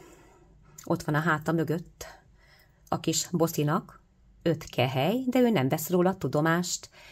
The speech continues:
elindul egy új úton. A kelyhek az érzelmi állapotot mutatják, az is lehet, hogy már le is zártad, amit le kellett, egy mérgező kapcsolatot, vagy elváltál. Az elengedés megtörtént, mert a botok nyolcas azt üzeni neked,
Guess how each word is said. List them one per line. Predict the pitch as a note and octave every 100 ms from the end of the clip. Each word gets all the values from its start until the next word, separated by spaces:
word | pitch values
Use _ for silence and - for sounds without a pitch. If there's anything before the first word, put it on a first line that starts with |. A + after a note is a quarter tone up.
| - -
elindul | E3 D3 D3 D#3+
egy | D#3+
új | G3 G#3 -
úton. | C3+ C#3+ E3+ E3+ F3+ F3+ _ _ _ _ - - -
A | D3+
kelyhek | D#3+ C#3+ C3 A#2+
az | A#2
érzelmi | G3 F#3+ F#3 F3 F3 E3
állapotot | D#3+ E3 F#3 G3 F3+ F3+
mutatják, | F3 F3 F#3+ - - A#3 C#4+ - - -
az | D#3+ D3
is | D3+
lehet, | F3 E3+ F3
hogy | F3+
már | G3+ G3+ G3+ -
le | F#3
is | F#3+ F#3 -
zártad, | E3+ D3+ C#3 - D#3+ F3
amit | D#3 E3 D#3
le | D3
kellett, | - E3 F3+ G3+ G#3+ -
egy | C#3+
mérgező | D3 B2+ B2 B2+
kapcsolatot, | B2 G3 F#3 - D#3+ D#3+ D#3 D#3 - - _ - - _ -
vagy | C3+ -
elváltál. | F3+ F3 E3 D#3+ E3+ D#3 D#3+ E3 - _ _ _ _ _ _ _ -
Az | C#3+
elengedés | D3+ D3 C#3+ C#3 -
megtörtént, | C3+ - - G#3+ - C#4+ D#4 D4+
mert | E3 F3 F3
a |
botok | C4+ - C#3+ -
nyolcas | G3 B2 - C#3 F#3 -
azt | B3 -
üzeni | C3+ C3 C#3+
neked, | G3 F#3 C3+ E3+